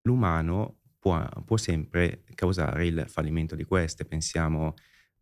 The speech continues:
a, a persone non ade-, adeguatamente formate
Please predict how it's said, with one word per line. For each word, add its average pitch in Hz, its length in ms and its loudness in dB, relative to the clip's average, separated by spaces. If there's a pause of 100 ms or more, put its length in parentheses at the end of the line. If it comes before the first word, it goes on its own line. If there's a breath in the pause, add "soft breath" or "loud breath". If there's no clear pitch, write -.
a, 82 140 2 (120)
a 87 260 -6
persone 90 520 0
non 85 160 0
ade-, 82 300 -2
adeguatamente 85 800 -2
formate 80 880 0